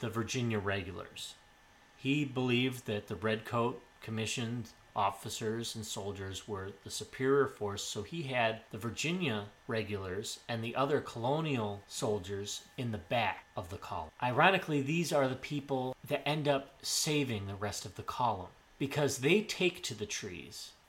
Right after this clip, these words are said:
and they hold off the rest of the Indians and the French as they push forward. And then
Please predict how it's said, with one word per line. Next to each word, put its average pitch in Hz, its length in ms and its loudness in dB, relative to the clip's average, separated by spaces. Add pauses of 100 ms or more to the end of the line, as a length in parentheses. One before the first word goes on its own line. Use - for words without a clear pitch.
(140)
and 127 320 2
they 156 160 6
hold 143 340 4
off 123 560 4 (260)
the 135 100 2
rest 123 380 4
of 107 120 -4
the 131 120 -6
Indians 127 420 -2
and 110 100 -2
the 107 60 -2
French 120 340 -2
as 95 80 -8
they 107 120 -2
push 104 260 -6
forward. 101 500 -2 (580)
And 123 180 2
then 156 300 2